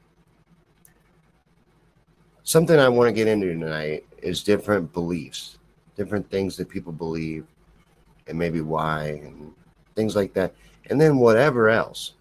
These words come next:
Because what I picked, don't tell Paul,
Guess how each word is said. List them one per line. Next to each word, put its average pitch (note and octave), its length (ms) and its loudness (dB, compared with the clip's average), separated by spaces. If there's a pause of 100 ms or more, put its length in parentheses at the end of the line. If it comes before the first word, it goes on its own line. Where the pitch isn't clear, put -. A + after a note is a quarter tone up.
(1200)
Because A2+ 640 2 (300)
what A2 160 4
I C#3 120 2
picked, - 460 -2 (260)
don't G2 200 -4
tell F#2 180 -4
Paul, F2 380 -2